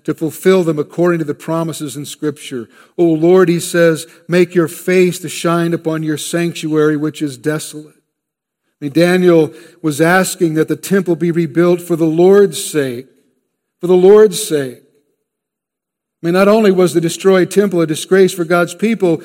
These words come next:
but it was a disgrace for God himself. The nations would think that Israel's God was weak and,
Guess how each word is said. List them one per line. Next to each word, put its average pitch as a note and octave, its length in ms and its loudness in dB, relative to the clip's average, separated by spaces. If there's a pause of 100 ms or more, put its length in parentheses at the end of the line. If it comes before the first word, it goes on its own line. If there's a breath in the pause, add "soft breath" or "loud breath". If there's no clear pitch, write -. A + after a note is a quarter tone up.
(160 loud breath)
but F#3 120 4
it - 20 8
was F3+ 160 2
a F#3 60 0
disgrace G3 520 2
for F3+ 140 -4
God F#3 320 0
himself. G3 840 -4 (1900)
The F3+ 40 4
nations G3+ 460 2
would F3 160 2
think A3 280 0
that F#3 160 4
Israel's F#3 400 2
God F#3+ 340 2
was E3+ 180 0
weak G#3+ 400 0
and, F3+ 240 0